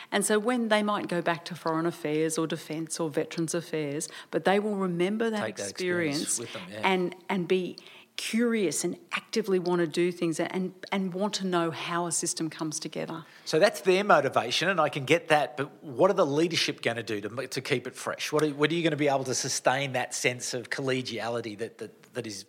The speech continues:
Speaker 2: obviously been in display?
Speaker 1: Well, I think it is there all the time. It's not always, people say, "Oh, it's not always on display," but I often see it across particularly what we might call clusters. So in the social area, we have education, skills and employment,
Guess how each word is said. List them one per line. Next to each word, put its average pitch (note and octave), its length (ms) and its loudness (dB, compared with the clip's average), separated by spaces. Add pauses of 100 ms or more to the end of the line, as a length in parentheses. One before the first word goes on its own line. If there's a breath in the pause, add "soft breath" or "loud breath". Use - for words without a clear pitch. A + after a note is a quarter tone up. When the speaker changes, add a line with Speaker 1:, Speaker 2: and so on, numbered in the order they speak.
(200)
Speaker 2:
obviously C3+ 360 0
been G#2 160 -6
in G2 120 -10
display? F2+ 300 -8 (480 loud breath)
Speaker 1:
Well, G#3+ 140 2
I E4 140 6
think C#4 300 -2 (260)
it F#3+ 120 2
is E3 180 0
there D#3+ 380 6 (280)
all F3 220 6
the D#3 80 -2
time. - 380 -2
It's - 160 -2
not G#3+ 240 2
always, F3+ 500 6
people G3 220 -2
say, - 160 -2 (140)
"Oh, A#4+ 100 2
it's - 160 0
not G3+ 140 2
always F3+ 260 2
on F3 140 2
display," E3 320 4
but D#3+ 120 2
I G3 280 6
often F#3+ 400 2
see E3 220 2
it - 260 -2 (260 loud breath)
across G3+ 380 2
particularly F#3 420 0
what E3 140 2
we E3+ 80 -2
might D#3+ 220 -2
call D#3+ 200 0
clusters. - 640 -4
So D#3 280 2 (340 loud breath)
in C4 140 6
the G3+ 100 2
social F#3 520 0
area, F3+ 400 4
we F3 160 0
have D#3 380 -4
education, F3+ 800 -2
skills F3 520 -2
and D#3 160 -4
employment, A#3 760 -2